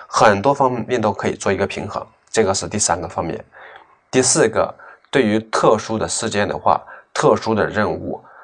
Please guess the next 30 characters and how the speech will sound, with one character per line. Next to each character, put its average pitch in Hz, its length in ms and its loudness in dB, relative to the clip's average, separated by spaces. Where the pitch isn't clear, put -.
特 147 220 4
殊 107 140 -2
状 127 200 6
态 110 80 0
的 90 100 2
事 - 180 -2
情， 76 280 -6
要 95 180 2
按 113 220 2
通 117 240 -4
道 117 140 4
的 87 100 0
管 87 240 -4
理， 64 180 -10
快 120 260 2
速 - 180 -6
的 - 140 -2
实 - 180 -2
施。 - 300 -6
第 185 120 4
五 120 140 2
个 123 100 0
方 117 180 2
面 123 240 0
就 107 140 0
是 85 340 -4
要 120 180 2
做 110 160 -2
减 78 240 -2
法， - 260 -14